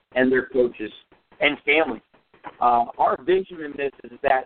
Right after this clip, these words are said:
we wanna kinda create as, like, a revival type of idea, and that maybe down the road it's a Thursday, Friday evening thing, maybe a Thursday night to middle school, maybe a Friday night to high school, or maybe it's a culminating event for both groups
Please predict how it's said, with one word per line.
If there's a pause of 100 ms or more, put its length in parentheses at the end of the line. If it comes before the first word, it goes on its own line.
(100)
we
wanna
kinda
create
as,
like,
a
revival
type
of
idea, (440)
and
that
maybe (160)
down
the
road
it's
a (100)
Thursday,
Friday
evening
thing, (240)
maybe
a
Thursday
night
to
middle
school, (100)
maybe
a
Friday
night
to
high
school, (320)
or
maybe
it's
a
culminating
event
for
both
groups